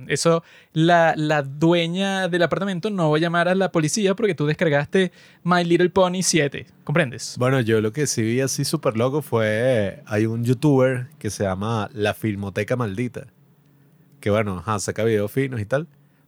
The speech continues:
Speaker 2: buenos, y resulta que él hace tiempo contó que él tenía como que una página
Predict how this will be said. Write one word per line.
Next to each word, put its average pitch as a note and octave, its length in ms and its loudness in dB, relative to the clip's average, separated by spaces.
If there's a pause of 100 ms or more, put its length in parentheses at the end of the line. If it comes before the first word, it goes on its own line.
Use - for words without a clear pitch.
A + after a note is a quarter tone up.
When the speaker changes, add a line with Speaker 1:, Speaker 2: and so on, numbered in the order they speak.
Speaker 2:
buenos, C#3 480 -2 (340)
y A2+ 320 0
resulta G#2+ 440 -2
que B2+ 140 -2
él B2+ 60 0
hace C3+ 200 -2
tiempo C#3 440 -4
contó C3+ 380 -2
que A#2+ 80 -6
él A#2 100 -4
tenía B2 300 -8
como B2+ 220 -10
que G#2+ 180 -2
una G#2 220 -6
página B2+ 420 -4